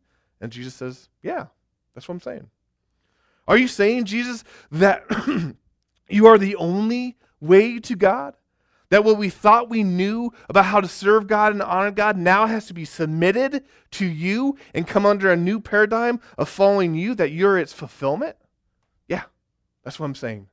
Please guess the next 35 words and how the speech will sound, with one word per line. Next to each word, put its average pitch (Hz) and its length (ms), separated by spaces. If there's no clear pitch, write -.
Jesus 104 240
says. 110 440
"Are 147 80
you 165 60
<laughs> - 0
saying, 156 460
Jesus, 190 520
that - 320
we 165 160
need 196 220
to 170 180
believe 165 460
in 151 140
you 180 220
and 147 160
only 196 440
you 175 340
for 165 200
our 147 120
salvation, 151 760
that 139 100
we 165 120
need 160 200
to 143 100
figuratively, 190 760
as 143 120
you 151 120
just 156 200
said, 135 180
feed 180 680
on 170 280
you 185 280
as 143 140
the 127 80
bread 151 380